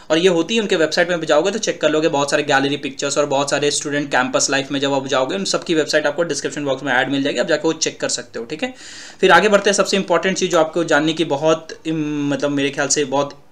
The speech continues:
important चीज़ है, वो है placements को लेके। तो placements को लेके भाई इन colleges के website में जब जाओगे तो आप तीनों colleges के placements आप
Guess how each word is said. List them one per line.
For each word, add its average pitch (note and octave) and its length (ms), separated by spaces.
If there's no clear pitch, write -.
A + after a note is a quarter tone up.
important D3+ 420
चीज़ D3 140
है, G#3 60
वो A#3+ 140
है G#3 80
placements D#3+ 560
को C3+ 120
लेके। A2 240
तो A3+ 80
placements A3 480
को A#3 80
लेके A3 220
भाई G#3 160
इन G3+ 100
colleges F3+ 420
के F#3 100
website E3+ 280
में F3 80
जब D#3+ 160
जाओगे D3+ 300
तो E3+ 100
आप E3 120
तीनों E3+ 200
colleges D#3+ 360
के D#3+ 100
placements D3+ 440
आप C#3 340